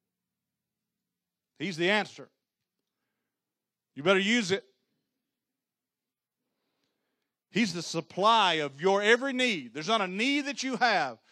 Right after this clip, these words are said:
that he's not the supply for. You better use it.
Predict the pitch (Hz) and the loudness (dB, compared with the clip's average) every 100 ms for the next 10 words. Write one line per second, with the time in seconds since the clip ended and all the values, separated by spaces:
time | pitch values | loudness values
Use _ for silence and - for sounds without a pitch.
0 | _ 156 151 220 196 170 196 180 160 170 | _ -8 -4 -2 -2 -2 -2 -2 -8 -8
1 | 151 165 151 - 135 123 - _ _ _ | -2 0 0 -2 -10 -12 -18 _ _ _
2 | _ _ _ _ _ _ _ _ _ _ | _ _ _ _ _ _ _ _ _ _
3 | 135 156 170 160 190 180 139 | -8 -6 -4 -4 -4 -4 -8